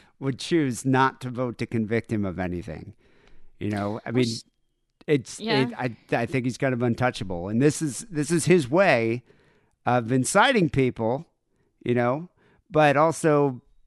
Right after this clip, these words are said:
Speaker 1: being, you know, guarded or defended under the, uh, the veil of spree-, free speech. Um, Thursday, he described the, uh, D A here, Alvin Bragg, as an animal. And he shared an image of himself holding a baseball bat,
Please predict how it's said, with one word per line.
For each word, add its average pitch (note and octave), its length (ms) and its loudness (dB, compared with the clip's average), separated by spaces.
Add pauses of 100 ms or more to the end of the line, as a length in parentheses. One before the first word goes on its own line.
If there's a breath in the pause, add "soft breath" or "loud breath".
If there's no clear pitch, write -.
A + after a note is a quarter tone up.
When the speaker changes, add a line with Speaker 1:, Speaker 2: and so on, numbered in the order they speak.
(440)
Speaker 1:
being, C#3+ 580 2
you D3+ 100 -2
know, B2 100 0
guarded C3 520 0
or C#3 120 0
defended C3+ 600 0
under A#2+ 260 0
the, A2 280 0
uh, G#2 80 0
the G2 100 -4
veil A2 260 -2
of G#2+ 80 -6
spree-, G#2+ 440 -10
free A2+ 180 -6
speech. - 580 -6 (420 loud breath)
Um, C3+ 280 4
Thursday, D#3+ 580 4
he B2 120 0
described C3 540 0
the, A#2 240 2
uh, G2+ 240 -2
D A#2+ 260 0
A A2+ 240 0
here, G2+ 520 -4
Alvin A2+ 300 -2
Bragg, G#2+ 480 -6 (100)
as A2+ 140 -4
an A2 160 -6 (100)
animal. G#2+ 680 -4 (340 soft breath)
And A#2 120 0
he C3 60 2
shared D3+ 300 0
an C3 100 2
image D3+ 280 2
of C3+ 100 2
himself A#2+ 580 -2
holding B2 260 -2
a A2+ 60 -4
baseball A2+ 500 -4
bat, F2 400 -8